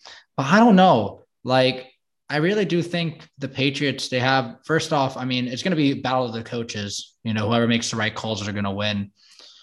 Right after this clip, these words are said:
But I just feel like the Patriots are balanced. I know Mac Jones still young, still a rookie.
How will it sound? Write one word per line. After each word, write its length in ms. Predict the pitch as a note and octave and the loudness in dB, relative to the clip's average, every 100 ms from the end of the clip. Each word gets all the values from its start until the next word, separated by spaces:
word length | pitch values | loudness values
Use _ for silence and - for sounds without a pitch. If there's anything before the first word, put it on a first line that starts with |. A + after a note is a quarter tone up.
| _ _ - | _ _ -6
But 340 | G2+ G2+ - - | -4 -4 -6 -2
I 60 | C3+ | 0
just 160 | D#3 | 2
feel 80 | G#3 | 4
like 160 | G3+ G3+ | 4 2
the 80 | |
Patriots 340 | - C#3 C#3 C3+ | 0 0 0 -2
are 60 | |
balanced. 500 | G#2+ A2+ A#2 A#2 A#2 B2+ | 0 0 0 0 -2 -4
I 60 | |
know 380 | B2 C3+ C3+ - _ _ _ | -2 -2 -4 -8 _ _ _
Mac 260 | C3 B2 A#2+ | -4 -4 -2
Jones 320 | A#2 A#2 A#2 | -2 0 -2
still 180 | A#2+ A#2 | -2 -2
young, 320 | A2+ A2 A2+ | -2 -4 -6
still 220 | - A2 | -8 -6
a 60 | A2 | -6
rookie. 500 | G#2+ A2+ G#2+ A2 | -6 -6 -6 -8